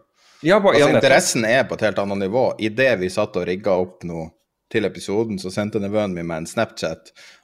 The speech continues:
Speaker 2: av at en han går på videregående la meg, spilte av podcasten på datamaskinen sin.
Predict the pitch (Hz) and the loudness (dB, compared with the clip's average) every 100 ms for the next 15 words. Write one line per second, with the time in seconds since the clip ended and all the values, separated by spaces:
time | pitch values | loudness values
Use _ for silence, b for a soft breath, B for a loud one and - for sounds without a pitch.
0 | - 101 87 - 98 92 85 82 78 85 | -2 2 2 0 0 0 -2 -4 -2 -4
1 | 80 92 98 92 76 76 78 76 78 82 | -2 -2 -2 0 -2 -2 -6 -6 -10 -14
2 | _ _ _ _ _ _ - - 101 98 | _ _ _ _ _ _ -12 -4 -4 -2
3 | 80 76 85 76 73 95 90 76 69 - | 0 2 2 0 -2 -4 -2 -6 -6 -10
4 | 65 76 82 76 80 92 85 65 69 76 | -14 -12 -6 -4 -4 -6 -8 -10 -12 -16